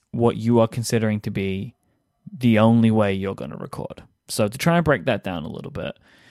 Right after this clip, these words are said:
I think that this option is risky because you can only get one recording output,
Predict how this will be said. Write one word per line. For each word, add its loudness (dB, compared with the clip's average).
I 6
think 0
that 0
this -2
option -2
is -2
risky 0
because -2
you -4
can -4
only -2
get -2
one -2
recording -2
output, -10